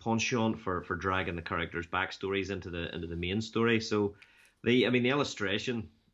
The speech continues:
uh, the, the, the Camuncoli and, uh, Grassi side of things was just crazy. So much, so much stuff going on in the background and,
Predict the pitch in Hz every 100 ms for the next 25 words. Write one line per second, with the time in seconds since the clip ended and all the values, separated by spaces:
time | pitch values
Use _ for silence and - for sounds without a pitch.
0 | - 87 82 78 78 76 82 82 - 80
1 | 80 82 78 - - - 107 98 82 -
2 | 87 92 98 - _ _ _ - 82 80
3 | 82 78 78 76 85 87 - 107 107 104
4 | 110 107 107 85 85 - - 101 95 92
5 | - _ _ _ _ _ - - - 87
6 | 107 127 131 87 - _ _ - - 143
7 | 143 104 98 - - - 160 156 123 -
8 | - 95 - 90 95 101 90 95 98 82
9 | 98 98 98 90 85 80